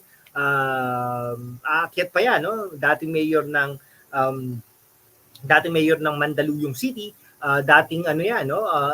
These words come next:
M M D A chairperson at dating, ah, ngayon ay D I L G secretary. Suntok-suntok pa yan, eh, no?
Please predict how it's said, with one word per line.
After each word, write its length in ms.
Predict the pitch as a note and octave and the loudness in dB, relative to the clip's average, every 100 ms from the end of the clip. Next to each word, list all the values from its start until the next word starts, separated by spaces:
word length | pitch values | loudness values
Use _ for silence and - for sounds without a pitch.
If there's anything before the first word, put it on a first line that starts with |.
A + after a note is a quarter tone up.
| - | -2
M 160 | D#3 | -2
M 160 | E3+ D3 | -2 -2
D 240 | D3+ D3 | -2 -2
A 80 | C3 | 0
chairperson 640 | D#3+ C#3+ A#3 B3+ G#3+ F#3+ - - - D#3 | 0 2 4 2 2 -2 -6 -20 -8 -2
at 240 | C#3+ - C#3 | -2 -2 -8
dating, 640 | B2+ D#3 F#3 F#3+ F#3 D#3 - | 4 6 6 0 -8 -8 -6
ah, 160 | D3+ C#3+ | -4 0
ngayon 240 | F#3 F3+ | 2 2
ay 160 | D#3 C3 | 0 -2
D 160 | D#3 | 0
I 240 | D#3 D#3+ E3 | 0 0 -4
L 100 | B2+ | -6
G 80 | D3 | -8
secretary. 720 | - C#3 C#3 C3 B2+ C#3 A#2 - | -12 -8 -6 0 2 0 -4 -10
Suntok-suntok 720 | - C3+ C3+ - D3+ C3 - | -12 -10 -10 -10 -12 -10 -8
pa 80 | G3 | -4
yan, 160 | B3 E3 | -4 -4
eh, 40 | C3+ | -4
no? 160 | G#3 | -2